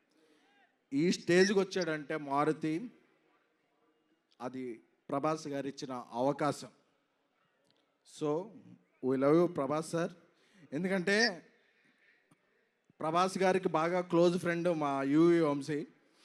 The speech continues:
వంశీ చెప్పాడు, మా వంశీరెడ్డి, "అరే, నువ్వు వెళ్ళేటప్పుడు ఏమన్నా స్పీచ్లో ఎలివేషన్స్ ఇవన్నీ అతి చేయకు" అని.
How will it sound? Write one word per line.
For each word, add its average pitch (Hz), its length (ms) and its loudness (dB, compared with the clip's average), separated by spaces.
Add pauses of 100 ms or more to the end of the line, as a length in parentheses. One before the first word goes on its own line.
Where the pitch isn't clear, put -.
(920)
వంశీ 185 300 -4
చెప్పాడు, 202 540 0 (680)
మా 147 200 -2
వంశీరెడ్డి, 160 540 -2 (540)
"అరే, 180 180 -2
నువ్వు 170 160 2
వెళ్ళేటప్పుడు 190 640 2
ఏమన్నా 165 500 -2
స్పీచ్లో 170 720 -2 (280)
ఎలివేషన్స్ 170 640 -2
ఇవన్నీ 170 520 0
అతి 143 360 -10 (100)
చేయకు" 175 540 0
అని. 139 320 -10